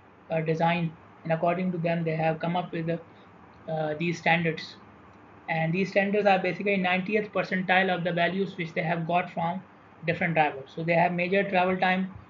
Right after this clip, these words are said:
oh, sorry, perception reaction time for many drivers, and then they saw the time which is enough for ninety percent of the drivers. So for example, braking, <clears throat> a time of two point five seconds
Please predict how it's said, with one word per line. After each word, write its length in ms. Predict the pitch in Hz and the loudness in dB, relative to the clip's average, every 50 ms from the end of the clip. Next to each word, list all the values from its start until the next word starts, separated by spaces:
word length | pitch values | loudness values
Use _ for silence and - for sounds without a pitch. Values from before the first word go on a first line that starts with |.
| - - | -6 -4
oh, 60 | 175 | 0
sorry, 340 | 175 185 180 165 156 151 147 - | 2 2 2 2 0 -2 -4 -4
perception 440 | 170 165 185 175 175 - 202 202 | -4 -2 -2 -2 -2 0 0 0
reaction 340 | 190 185 185 185 - 185 175 | 2 0 0 -2 -4 -4 -4
time 200 | 180 175 175 175 165 | -2 -2 -4 -4 -4
for 120 | 170 160 | -4 -2
many 260 | 160 170 180 208 226 | -2 0 0 0 0
drivers, 480 | 196 196 175 160 151 147 151 - - - - - - - - - - - - - - - - - | 2 2 2 2 2 0 -4 -8 -12 -16 -20 -20 -20 -20 -20 -20 -20 -20 -20 -20 -20 -20 -14 -8
and 160 | 170 170 175 | -6 -4 0
then 180 | 190 202 214 214 | 2 2 2 2
they 100 | 208 214 | 2 0
saw 400 | 214 - 214 208 214 233 247 240 | 0 4 6 8 8 8 6 4
the 120 | 233 220 208 | 0 -4 -4
time 420 | - - 208 208 226 247 277 277 - 196 | -2 -2 -2 -2 -2 -4 -6 -8 -8 -8
which 200 | 185 185 185 214 | -8 -8 -6 -6
is 120 | 214 208 | -6 -6
enough 320 | 202 190 190 214 233 226 - | -6 -4 -4 -4 -4 -4 -6
for 120 | 233 220 | -6 -4
ninety 260 | 196 180 185 196 208 220 | -4 -2 -4 -4 -4 -4
percent 320 | 202 202 170 196 190 175 | -4 -6 -6 -6 -6 -8
of 60 | 165 | -8
the 80 | 165 151 | -6 -8
drivers. 320 | 143 - - - - - - - - - - - - - - - - - - | -8 -8 -12 -18 -20 -20 -20 -20 -20 -20 -20 -20 -20 -20 -20 -20 -20 -16 -12
So 60 | 165 | -4
for 140 | - 202 196 | -2 0 0
example, 340 | 196 190 190 185 185 202 | 0 0 0 0 0 -2
braking, 540 | 196 170 185 190 190 208 208 220 233 240 - - - - - | -2 0 0 0 0 0 0 -2 -2 -4 -8 -14 -20 -12 -8
<clears throat> 180 | 226 220 226 196 | -4 -2 -2 -2
a 60 | 180 | 0
time 300 | 190 185 175 185 190 190 | 2 2 2 2 2 0
of 120 | 185 185 - | -2 -2 -4
two 100 | 196 185 | -2 -2
point 220 | 208 190 185 185 - | 0 0 -2 -2 -2
five 160 | 190 185 - | -4 -4 -4
seconds 360 | 190 165 160 175 202 - - | -6 -10 -10 -10 -10 -12 -14